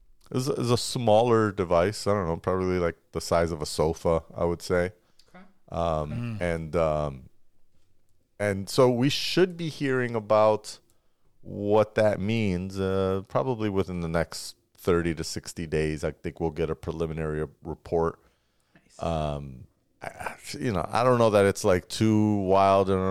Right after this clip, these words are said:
Speaker 1: know if we're gonna see any little green men or anything like we saw in Mexico <laughs> last week, but
Speaker 3: Yeah, I don't think so.
Speaker 1: um, the,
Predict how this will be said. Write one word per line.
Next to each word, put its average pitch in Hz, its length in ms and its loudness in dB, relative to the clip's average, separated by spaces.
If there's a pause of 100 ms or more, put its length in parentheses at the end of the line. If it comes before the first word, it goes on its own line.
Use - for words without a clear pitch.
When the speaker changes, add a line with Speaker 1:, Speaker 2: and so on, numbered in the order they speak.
(120)
Speaker 1:
know 92 60 0
if 90 40 -4
we're 92 160 -2
gonna 85 220 -2
see 92 300 -2
any 85 280 -2 (600)
little 95 260 2
green 95 640 0
men 92 280 2
or 92 180 2
anything 90 460 -2
like 87 260 -2
we 90 140 -4
saw 87 260 2
in 85 100 -2
Mexico 110 560 0
<laughs> 107 100 2
last 98 340 2
week, 104 300 -2
but 95 260 2
Speaker 3:
Yeah, 113 420 -6
I 110 40 8
don't 104 180 -2
think 98 160 -12
so. 101 160 -4
Speaker 1:
um, 82 540 -2 (760)
the, 50 720 -2